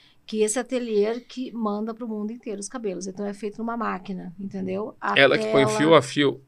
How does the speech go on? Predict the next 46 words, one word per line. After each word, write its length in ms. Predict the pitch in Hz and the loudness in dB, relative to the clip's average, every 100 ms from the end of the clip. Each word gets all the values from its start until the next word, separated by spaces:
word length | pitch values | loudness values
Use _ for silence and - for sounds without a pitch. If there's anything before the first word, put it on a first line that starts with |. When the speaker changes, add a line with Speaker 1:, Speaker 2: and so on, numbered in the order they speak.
| _ | _
Speaker 1:
Ela 280 | - 214 214 | -2 0 0
tem, 420 | 214 202 196 233 | 0 -2 -2 -4
aham, 260 | 214 196 190 | -6 -6 -6
tem 120 | 220 | -4
uma 100 | 214 | -4
máquina 180 | 214 208 240 | -4 -4 -6
que 80 | |
injeta, 420 | 214 185 180 160 - | -4 -6 -6 -12 -16
tchum, 140 | 226 214 | -20 -16
tchum, 200 | 233 214 | -14 -12
tchum, 120 | 208 | -12
tchum, 120 | 240 | -12
os 80 | 240 | -12
cabelos. 440 | - 175 170 - - - - | -8 -10 -8 -12 -14 -12 -4
Antigamente, 540 | 208 233 226 233 269 | 2 4 4 0 2
a 220 | 262 254 247 | 6 6 6
meni-, 280 | 247 240 | 2 0
a, 340 | 240 233 214 226 | 2 2 2 0
a 60 | |
senhorinha 360 | 220 226 220 247 | -2 -6 -6 -4
lá 120 | 254 | -6
ia, 300 | 262 247 262 - - | -6 -8 -10 -16 -14
ó, 260 | - - | -12 -12
fio 220 | - - - | -8 0 0
a 60 | |
fio. 340 | - 247 214 214 | 0 -2 -2 -2
Speaker 2:
E 100 | 165 | -4
como 200 | 180 202 | 0 0
é 60 | 208 | 0
que 80 | |
faz 320 | - 180 165 - | 2 4 4 2
pra 120 | 147 | 0
travar 400 | 131 143 135 131 | 4 4 6 4
do 60 | 123 | 2
outro 180 | - 120 | -2 0
lado? 200 | 113 113 | 2 2
É 100 | 127 | 0
amarrado 680 | 139 131 117 127 151 135 - | 0 0 0 0 -2 -4 -10
isso? 260 | 123 - | -10 -8
É 80 | 110 | -6
o 40 | 127 - - - _ - | -6 -12 -20 -20 _ -6
Speaker 1:
Ah, 600 | 226 214 220 214 220 220 | 0 2 2 2 2 0
com 80 | 240 | -2
a 80 | 240 | -2
fita 220 | 240 262 | -2 -6
adesiva, 600 | 254 247 202 202 214 339 | -4 -4 -4 -4 -2 -6